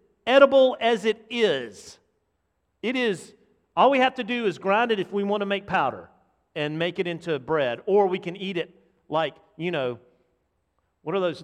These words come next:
nasty grape nuts? Isn't that what they're called? You know, you can eat it like that, or, <laughs> or I actually like grape nuts. Anybody else like grape nuts? Yes. Okay, good. I actually do like it. But that's what it would be like, you know, grape nuts on the floor there.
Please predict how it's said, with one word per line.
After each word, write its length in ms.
nasty 540
grape 260
nuts? 480
Isn't 120
that 140
what 120
they're 100
called? 400
You 120
know, 200
you 120
can 120
eat 120
it 80
like 260
that, 420
or, 480
<laughs> 220
or 320
I 140
actually 280
like 300
grape 240
nuts. 260
Anybody 340
else 220
like 160
grape 220
nuts? 320
Yes. 460
Okay, 300
good. 600
I 160
actually 400
do 160
like 260
it. 100
But 100
that's 220
what 100
it 80
would 100
be 220
like, 300
you 80
know, 160
grape 320
nuts 400
on 160
the 80
floor 280
there. 220